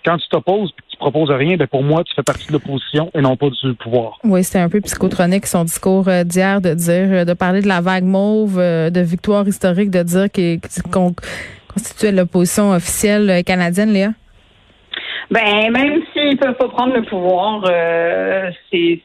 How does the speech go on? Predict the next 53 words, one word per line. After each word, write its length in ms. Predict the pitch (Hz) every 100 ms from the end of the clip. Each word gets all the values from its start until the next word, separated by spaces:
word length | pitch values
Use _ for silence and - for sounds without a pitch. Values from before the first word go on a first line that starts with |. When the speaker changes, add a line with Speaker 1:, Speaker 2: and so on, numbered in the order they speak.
| 190
Speaker 3:
ces, 240 | 165 - -
ces 80 | 175
groupes-là 480 | - 185 190 190
puis 80 | 196 -
ces 80 | -
partis-là 440 | 170 - - 190 185
sont 160 | 175
à 60 | 170 -
surveiller 460 | 170 165 165 190 185
juste 160 | 170
à 100 | 180
cause 180 | 160 165
de 80 | 170
la 120 | 160
montée 340 | 151 165 180 180
de 80 | 175
la, 180 | 160 156 - - -
de 60 |
la 140 | 170 165
violence. 460 | 170 170 170 240 -
C'est 80 | -
sûr 160 | -
qu'on 120 | - 190
peut 140 | 185
se 180 | 165 156
dire 100 | 190
que 60 | 175 -
c'est 80 |
très 160 | 165 185
facile 360 | 180 170 - 220
en 80 | 170
ce 100 | 170
moment 220 | 170 190
de 80 | 175
rallier 360 | 165 170 180
le 80 | 170
monde 260 | 180 214 226
parce 120 | 175
que 60 | 160
tout 120 | 180
le 60 |
monde 180 | 180 185
a 60 | 175
un 100 | 165
masque 240 | 170 170
d'en 160 | 170 151
face. 220 | - 165 -
Fait 60 | 165
qu'à 100 | 170
partir 240 | 180 -
du 60 | 170
moment 160 | 175
que 60 | 180